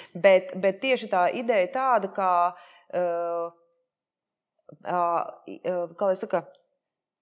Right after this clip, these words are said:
atstāt viņas tik ļoti priekšplānā, ka viņas pašas arī izspēlē, kā jūs arī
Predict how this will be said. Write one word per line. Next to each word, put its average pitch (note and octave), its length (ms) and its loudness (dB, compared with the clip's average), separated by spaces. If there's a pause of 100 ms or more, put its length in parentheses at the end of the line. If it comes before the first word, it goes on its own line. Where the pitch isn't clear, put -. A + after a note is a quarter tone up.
(300)
atstāt G#3 600 6
viņas A3 240 -2
tik - 160 -10
ļoti A#3+ 300 -2
priekšplānā, D#3+ 840 -4 (1900)
ka G#3+ 100 -2
viņas G#3 220 -4 (280)
pašas A#3 520 0
arī G3+ 180 0 (140)
izspēlē, F3+ 720 0
kā F3+ 200 -2
jūs F3 180 -4
arī F3+ 140 -6